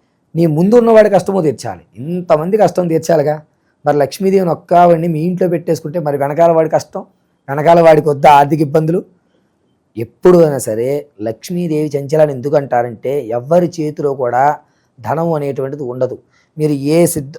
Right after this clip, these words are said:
ఓపెన్ ఛాలెంజ్ చెప్తున్నా, మీరు ఏ సిద్ధాంతం దగ్గరికైనా వెళ్ళండి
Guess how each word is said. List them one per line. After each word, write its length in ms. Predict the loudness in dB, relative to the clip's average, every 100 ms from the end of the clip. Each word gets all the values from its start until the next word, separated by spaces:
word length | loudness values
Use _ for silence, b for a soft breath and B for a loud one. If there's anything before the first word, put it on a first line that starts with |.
| -4
ఓపెన్ 400 | 0 2 2 2 4
ఛాలెంజ్ 280 | 4 2 -4
చెప్తున్నా, 320 | -6 -10 -10
మీరు 220 | -8 -10
ఏ 340 | -8 -4 -2
సిద్ధాంతం 380 | -2 -4 -2 0
దగ్గరికైనా 360 | 0 0 0 2
వెళ్ళండి 260 | 0 0